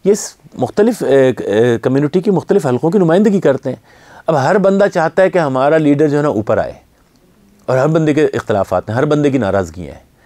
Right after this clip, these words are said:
तो अब ये कैसे मुमकिन है कि ये जो है ना, अ, खालिद मकबूल को अपना, अ, कोई, अ, बड़ा, अ, अल-, यानी अल्ताफ़ हुसैन की जगह तो कोई ले ही नहीं सकता। कोई भी ली-, लीडर बनेगा, इनमें ये इख्तलाफात रहेंगे, और तंजीम पे गिरफ्त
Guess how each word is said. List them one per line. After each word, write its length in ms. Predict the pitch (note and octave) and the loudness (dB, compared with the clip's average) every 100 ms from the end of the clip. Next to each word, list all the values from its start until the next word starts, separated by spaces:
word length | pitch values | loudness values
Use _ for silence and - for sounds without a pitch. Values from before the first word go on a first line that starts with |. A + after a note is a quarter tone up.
| _ - - _ | _ -20 -20 _
तो 60 | D3+ | -2
अब 340 | - C#3 D3 | 0 -2 2
ये 320 | D#3+ E3 D#3+ | 2 4 2
कैसे 460 | E3 - C#3+ C#3 F3+ | 0 2 0 0 -2
मुमकिन 380 | D#3+ C3 B2+ B2 | -2 -2 -2 -2
है 220 | G#2+ C#3+ - _ _ - | -2 -6 -12 _ _ -2
कि 60 | |
ये 260 | C3+ A2+ C#3 | 0 2 2
जो 140 | C3 | 2
है 60 | B2+ | 0
ना, 200 | C3+ C#3 | 0 0
अ, 500 | A#2+ G#2 A2+ A2+ A2+ | 0 0 0 0 -4
खालिद 380 | G#2+ A#2 B2+ A2+ | -4 0 0 0
मकबूल 340 | A#2 A2 B2+ | -2 0 0
को 120 | B2+ | 0
अपना, 280 | C3 B2+ B2+ | -2 0 -2
अ, 160 | A#2+ A2 | -2 -4
कोई, 360 | G#2 A#2+ A#2+ | -4 0 0
अ, 280 | A#2 F#2+ A2 | 0 0 0
बड़ा, 340 | F#2+ G#2+ A#2 A#2 | 0 0 2 2
अ, 240 | - G#2+ | 0 -4
अल-, 280 | A2 A2 - | -4 -4 -2
यानी 180 | G#2 A#2+ | -4 -4
अल्ताफ़ 340 | C3+ D3+ D#3 | -2 0 0
हुसैन 240 | D#3+ E3 | 0 -2
की 60 | D#3+ | 0
जगह 200 | C#3+ D3 | 0 0
तो 100 | D3 | 0
कोई 100 | D3+ | -2
ले 120 | A2+ | 0
ही 120 | C3 | 0
नहीं 100 | C3 | 0
सकता। 380 | F#2 G#2 - A#2 - _ _ - _ | -4 -6 -4 -4 -6 _ _ -20 _
कोई 240 | - E3+ F#3+ | -2 2 2
भी 280 | E3+ F#3+ F3+ | 2 0 -2
ली-, 300 | C#3 C#3 C3 | -2 -4 -2
लीडर 280 | C3 C3 | 0 0
बनेगा, 520 | B2 G2 G2 F2+ E2 - _ _ _ | 0 -2 -2 -4 -8 -10 _ _ _
इनमें 280 | A#2 C3 C#3 | -6 -2 0
ये 140 | C#3+ | 2
इख्तलाफात 540 | C3+ - A#2 G#2 A#2+ G2+ | 0 0 -2 0 -4 -4
रहेंगे, 320 | G2+ G#2+ C3+ | -4 -2 0
और 200 | E3 B2 | 0 -2
तंजीम 440 | - A2+ A2+ C3+ | -2 -2 0 -2
पे 120 | C3+ D3 | -2 -2
गिरफ्त 420 | G#2 C3+ - | 0 0 -2